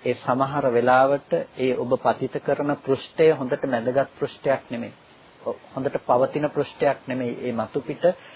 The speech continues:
කැඩිලා බිඳිලා යන මතු පිටක්. එතකොට ඔබේ චිත්‍රපටිය එහෙම නැතිනම් ඔබ ඇති කරගත්ත නිමිති ටික ඔබ අර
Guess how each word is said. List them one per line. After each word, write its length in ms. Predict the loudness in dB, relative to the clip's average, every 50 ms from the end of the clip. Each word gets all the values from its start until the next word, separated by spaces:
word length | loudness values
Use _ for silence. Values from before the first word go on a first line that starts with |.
| -20 -20 -20 _
කැඩිලා 380 | -2 0 0 2 4 2 2
බිඳිලා 420 | 2 2 0 0 2 2 4 4 4
යන 120 | 4 4 -2 -4 -6 -20 -20 -20 -20 -6
මතු 260 | -4 -4 -2 -2 -4
පිටක්. 300 | -6 -6 -8 -8 -12 -12 -12 -20 -20 -20 _ _ -20 -20 -20 -20 -20 -18 -4
එතකොට 340 | 0 0 4 4 4 6 6 2 2 2
ඔබේ 600 | -2 -4 2 6 8 8 8 8 8 6 4 2 -6 -16 -20 _ _ _ _ _ _ _ _ _ -20 -10
චිත්‍රපටිය 760 | -4 -4 -4 -4 -2 -2 -2 2 4 2 2 2 -2 -2 -2 -4 -6 -10 _ _ _ _ _ _ _ -20 -20 -6
එහෙම 160 | -4 -2 -2 0
නැතිනම් 480 | 0 0 0 0 -2 -2 0 -2 -2 -4
ඔබ 140 | -4 2 2
ඇති 240 | 2 2 2 -2 -4
කරගත්ත 480 | 0 0 0 4 4 2 2 2 _ -4 -2
නිමිති 400 | 0 0 0 0 0 0 -2 -4
ටික 260 | -4 -4 -8 -6 -6 -8 -8 -8 -14 -20 _ _ _ _ _ -20 -20 -8 _
ඔබ 140 | -2 4 4 4 4
අර 200 | 4 4 4